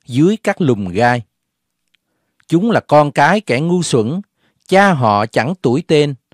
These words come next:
họ bị đuổi ra khỏi xứ. Còn bây giờ, tôi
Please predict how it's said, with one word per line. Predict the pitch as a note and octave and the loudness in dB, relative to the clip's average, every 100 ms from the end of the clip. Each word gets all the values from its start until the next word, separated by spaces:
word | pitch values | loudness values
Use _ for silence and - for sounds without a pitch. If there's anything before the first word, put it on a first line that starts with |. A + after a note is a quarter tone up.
| _ _ | _ _
họ | _ A#2+ | _ -4
bị | G#2+ A2 | -2 -4
đuổi | G#2+ A2+ A2 F3 | -2 -2 -2 0
ra | D#3 | -2
khỏi | - G2+ A2 | -2 -6 -6
xứ. | - C3 D#3 _ _ _ _ _ _ _ _ _ _ _ _ - | -4 -4 -4 _ _ _ _ _ _ _ _ _ _ _ _ -2
Còn | C3 B2 | 0 0
bây | D3 D#3+ | -2 0
giờ, | C3+ A2+ G2 F2 _ _ _ _ | 0 0 -2 -8 _ _ _ _
tôi | - | -4